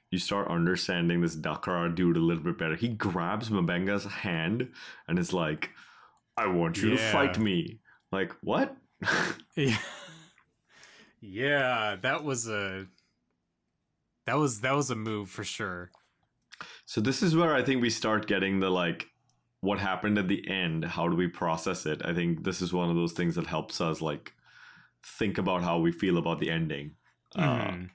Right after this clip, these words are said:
Speaker 1: is, like, how much is Dakar, like, pushing himself on, onto, like, these vets and, like, basically completely oblivious to the effect he's having on people.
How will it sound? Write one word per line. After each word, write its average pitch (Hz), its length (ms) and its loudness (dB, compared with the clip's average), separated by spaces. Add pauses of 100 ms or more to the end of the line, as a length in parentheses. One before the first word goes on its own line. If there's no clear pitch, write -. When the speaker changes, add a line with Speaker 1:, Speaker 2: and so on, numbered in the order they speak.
Speaker 1:
is, 85 180 -2
like, 82 340 -4
how - 180 -2
much 123 200 0
is 120 100 -2
Dakar, 85 460 -2
like, 78 220 -2 (400)
pushing 87 400 -2
himself 80 480 -2
on, 71 240 -4 (280)
onto, 82 280 -2
like, 73 180 -2
these 85 200 2
vets - 360 -4
and, 78 100 -2
like, 73 200 -4
basically 87 600 0 (380)
completely 110 560 2
oblivious 90 580 2
to 98 60 0
the 87 160 6
effect 85 340 -2
he's 90 120 0
having - 320 -4
on 78 140 -2
people. - 420 -8